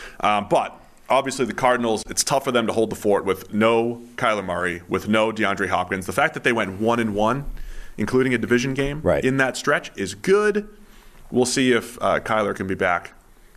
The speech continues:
Speaker 1: uh, soon.
Speaker 2: Yeah,
Speaker 1: 'Cause
Speaker 2: th-,
Speaker 1: the
Speaker 2: I
Speaker 1: Cardinals are eight and two.
Speaker 2: They really need him back. And this is one of those injuries where, like, remember, it wasn't supposed to affect him at all, and then all of a sudden it's, "Okay, now we're actually missing a game, and then we're missing another game." It's one of those injuries that appears to be dragging on,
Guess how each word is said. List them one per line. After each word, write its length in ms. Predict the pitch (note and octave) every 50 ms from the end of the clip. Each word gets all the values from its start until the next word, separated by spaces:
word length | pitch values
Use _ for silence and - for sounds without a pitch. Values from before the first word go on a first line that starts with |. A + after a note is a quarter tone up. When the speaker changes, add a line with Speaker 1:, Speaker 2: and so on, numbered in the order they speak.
| - - - -
Speaker 1:
uh, 220 | - D#2 D#2+ C2 - - - - - -
soon. 320 | - - A#2 F2 C#2 - - - - - - - - - - - -
Speaker 2:
Yeah, 140 | - B2+ -
Speaker 1:
'Cause 80 | A#2+ A2+
Speaker 2:
th-, 120 | D3+ F3 -
Speaker 1:
the 60 | C#3+
Speaker 2:
I 40 | C#3+
Speaker 1:
Cardinals 320 | - G2+ G2 F#2+ F#2 F2+
are 80 | F#2 F2+
eight 100 | F2+ C2
and 80 | E2 F2
two. 140 | - - - -
Speaker 2:
They 140 | A2 A#2+ A2+
really 220 | B2 C#3 B2+ A2+
need 140 | G#2 G#2+ G2+
him 120 | F#2 E2+
back. 320 | D#2+ G2+ G2+ F2 C#2+ - - -
And 140 | G#2 A2 A2 B2
this 160 | B2+ A2+ B2+
is 100 | A2 F#2+
one 100 | A#2+ A#2
of 40 | A2+
those 180 | G#2+ G2+ F2 F2
injuries 460 | G2+ G#2 G2+ F#2+ G#2 A2 G#2 F#2+ -
where, 160 | G2+ G2 F2+
like, 380 | E2+ E2 E2 E2 D#2 - - - - - - -
remember, 280 | - G2 G2 F#2 F2 E2+
it 60 | E2 C#2
wasn't 320 | F2+ F2+ F2 E2+ G2 -
supposed 400 | - - - F#2 F#2 F2 - -
to 100 | G2 F2
affect 300 | D#2+ - G2 E2+ - -
him 80 | F2 D#2+
at 60 | D#2
all, 280 | D#2 D#2+ E2+ F2+ F#2 F#2
and 100 | F#2 F2+ F2
then 80 | F2
all 140 | E2+ E2 E2
of 80 | D#2+ D2+
a 40 |
sudden 300 | - - F2+ D#2+ D#2 D#2+ D#2+
it's, 280 | D2+ - - - - - -
"Okay, 300 | E2 D#2+ - F2 D#2 D2+
now 160 | D#2 D#2+ D#2+
we're 120 | D#2 D#2 D#2
actually 220 | D#2 - - F2
missing 280 | D#2 E2 D#2+ - C#2 B1+
a 40 |
game, 480 | C2 - F2+ F2 D#2+ D2+ D2 C2+ C#2+ C#2+
and 140 | - E2 D#2
then 100 | D2+ D2
we're 80 | D2 D2
missing 280 | D2 D2+ D2 - D#2+ D2+
another 320 | D2+ D#2+ - D2+ D#2 D2+
game." 320 | D2 D2 C#2 C2+ C#2 C2+ - - - - - - - - - - - -
It's 140 | - - -
one 100 | A#2+ A2
of 60 | G#2+
those 160 | G#2 G2 F2
injuries 340 | F#2+ G2+ G2+ F#2 G#2 G#2 F#2 -
that 80 | F#2+
appears 260 | - - G2 F#2+ F2
to 60 | D#2+ F2
be 60 | E2+
dragging 400 | - F#2+ F2+ F2+ F2+ E2+ F2+ E2+
on, 380 | E2 E2 E2+ F2+ F2+ F2+ F2+